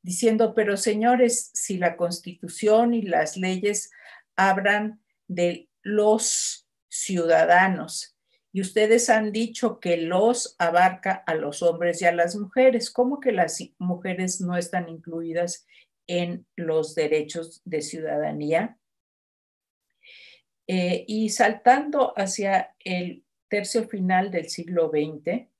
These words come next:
el rasgo que, compartido por los feminismos, es la politización de las relaciones personales, por mostrar cómo la jerarquía de género coloca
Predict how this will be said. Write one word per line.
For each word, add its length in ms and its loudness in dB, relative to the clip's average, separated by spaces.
el 460 -4
rasgo 500 2
que, 380 -4
compartido 880 -2
por 180 -4
los 220 -4
feminismos, 1000 -8
es 180 -4
la 180 2
politización 1160 -2
de 120 -4
las 280 -2
relaciones 720 -6
personales, 1080 -10
por 180 0
mostrar 680 0
cómo 600 0
la 180 -8
jerarquía 1120 -2
de 160 -6
género 680 -4
coloca 680 2